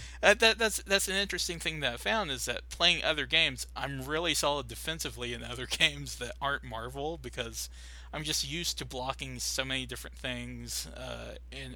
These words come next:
in really crazy mix-ups and high-lows and all that. So when somebody just crosses me up in Street Fighter, I'm like,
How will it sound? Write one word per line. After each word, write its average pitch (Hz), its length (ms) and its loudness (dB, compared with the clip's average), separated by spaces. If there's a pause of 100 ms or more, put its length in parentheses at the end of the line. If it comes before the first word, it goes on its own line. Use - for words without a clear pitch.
in 131 140 -8
really 120 240 -6
crazy 127 560 -4
mix-ups 120 680 -6
and - 240 -12 (360)
high-lows 123 580 2
and 123 100 -4
all 117 140 -2
that. 131 180 4
So 139 140 0
when 131 100 0
somebody 185 360 6
just 143 200 -2
crosses 139 460 2
me 127 120 0
up 147 200 0
in 120 80 -6
Street 185 260 -2
Fighter, 117 220 0
I'm 113 140 -6
like, 113 160 -6